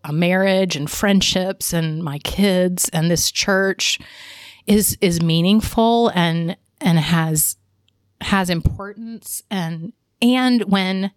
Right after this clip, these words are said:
none of those things are going the way I think they should be going, she is there to say, "Yeah, this is hard and it's not, it doesn't look like it's ever gonna get better." But there is everlasting spiritual importance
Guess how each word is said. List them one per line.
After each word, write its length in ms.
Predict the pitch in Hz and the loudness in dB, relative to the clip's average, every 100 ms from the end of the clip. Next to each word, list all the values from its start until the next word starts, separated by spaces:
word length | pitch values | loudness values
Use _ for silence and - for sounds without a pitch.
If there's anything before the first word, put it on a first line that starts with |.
| _ | _
none 260 | 208 220 240 | 2 4 2
of 120 | 254 | 0
those 180 | 226 202 | -2 0
things 300 | 220 202 175 | -2 -2 -2
are 220 | 190 226 | 0 0
going 320 | 233 190 170 165 | 0 -2 -2 0
the 80 | |
way 160 | 165 165 | 0 0
I 80 | 165 | -2
think 280 | - 208 - | 0 -2 0
they 120 | 170 | 0
should 240 | - 170 | 0 0
be 100 | 156 | -2
going, 540 | 156 160 156 165 180 - _ - | -2 -2 -2 -4 -6 -8 _ -4
she 300 | - - 254 | -2 0 0
is 160 | 277 220 | -2 -2
there 480 | 190 208 226 240 | -2 0 -2 -4
to 360 | 226 - 190 180 | -6 -2 0 0
say, 560 | - 208 233 240 175 - | 0 0 0 -2 -2 -4
"Yeah, 280 | 202 220 254 | -2 2 0
this 220 | 202 - | -2 -4
is 60 | - | -4
hard 520 | - 196 190 175 - _ - | -2 0 0 -2 -6 _ -2
and 100 | 208 | -2
it's 220 | - - | 0 0
not, 340 | 185 185 190 190 | 2 4 0 -2
it 140 | 196 | -2
doesn't 340 | 185 170 214 | -2 0 -2
look 300 | 190 190 - | 0 -2 0
like 240 | 185 170 - | 0 0 0
it's 140 | - - | -4 0
ever 260 | 202 220 | 2 2
gonna 180 | 202 185 | 0 -2
get 160 | 175 160 | -4 -6
better." 400 | 156 175 190 - - | -6 -6 -6 -4 -2
But 220 | 202 190 _ _ - - - - | 0 -2 _ _ -20 -20 -16 -2
there 220 | 220 226 | 2 2
is 280 | 202 190 196 - _ _ - 220 | 0 -2 -6 -10 _ _ -2 0
everlasting 840 | 254 233 202 190 - - 196 170 | 2 0 -2 -4 -6 -6 -4 -2
spiritual 1080 | - - - 208 202 196 - 202 175 175 - | -2 -2 -2 0 0 0 0 0 -2 -6 -4
importance 960 | 202 170 - 202 180 165 160 - - | 0 0 0 -4 -10 -14 -20 -16 -18